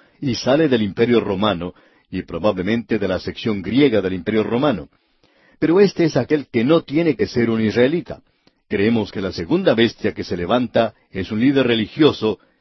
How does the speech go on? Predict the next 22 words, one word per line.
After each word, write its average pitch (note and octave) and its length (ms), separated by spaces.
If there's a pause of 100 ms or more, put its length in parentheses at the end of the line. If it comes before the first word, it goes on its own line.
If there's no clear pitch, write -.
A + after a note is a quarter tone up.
(160)
y A#2+ 200
él D#3 200
imita C3+ 500
a F2+ 80
Cristo. G2 460 (640)
Eso A2+ 260
es G#2 60
lo G#2 100
que G2+ 120
nosotros G2 420
pensamos A#2 460
que F#2 100
será. D2+ 320 (720)
Y C3+ 60
luego E3 220
dice, D3 380 (200)
"Ni A#2+ 240
el B2+ 120
amor C3 320
de D#3 80
las D3 180
mujeres". C#3+ 600